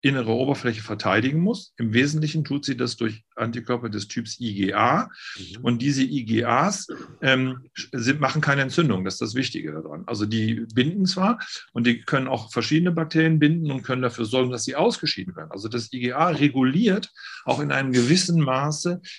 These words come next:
Speaker 1: die Darmflora, Zusammensetzung der Darmflora. Ja, das ist ganz spannend. Ähm, und zwar ohne Entzündung. So, und wenn sich da, wenn sie, wenn jetzt was reinkommt, was da nicht hingehört,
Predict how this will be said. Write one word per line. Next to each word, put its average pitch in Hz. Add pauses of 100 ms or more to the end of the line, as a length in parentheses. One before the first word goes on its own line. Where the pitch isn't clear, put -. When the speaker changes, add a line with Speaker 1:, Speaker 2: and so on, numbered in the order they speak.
(100)
Speaker 1:
die 127
Darmflora, 110
Zusammensetzung 127
der 90
Darmflora. 80 (140)
Ja, 117
das 127
ist -
ganz 120
spannend. 139 (380)
Ähm, 131
und 117
zwar 135
ohne 151
Entzündung. 90
So, 95
und 101
wenn 120
sich 127
da, 135
wenn 123
sie, 127
wenn 127
jetzt 127
was 113
reinkommt, 160
was 131
da 123
nicht 117
hingehört, 139